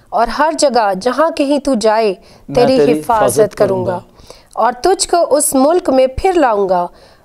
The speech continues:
Speaker 1: और जो मैंने तुझसे कहा है, जब तक उसे पूरा ना कर लूँ, तुझे नहीं छोड़ूंगा।"
Speaker 2: तुझे नहीं छोड़ूंगा।
Speaker 1: हालेलुया।
Speaker 2: हालेलुया।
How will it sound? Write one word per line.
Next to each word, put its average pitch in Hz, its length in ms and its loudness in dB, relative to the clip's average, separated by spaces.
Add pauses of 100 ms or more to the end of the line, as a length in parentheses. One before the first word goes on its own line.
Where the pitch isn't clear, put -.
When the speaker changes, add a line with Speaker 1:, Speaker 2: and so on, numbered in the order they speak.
(120)
Speaker 1:
और 226 120 2
जो 311 360 0
मैंने 247 360 2
तुझसे 254 440 -2
कहा 240 300 0
है, 208 300 0 (320)
जब 302 280 0
तक 320 240 0
उसे 277 240 0
पूरा 311 400 0
ना 311 140 2
कर 220 200 0
लूँ, 196 200 -2 (340)
तुझे 254 260 2
नहीं 233 280 -2
छोड़ूंगा।" 190 540 -6 (160)
Speaker 2:
तुझे 202 240 2
नहीं 214 180 0
छोड़ूंगा। 131 480 -2
Speaker 1:
हालेलुया। 220 420 4
Speaker 2:
हालेलुया। 220 460 2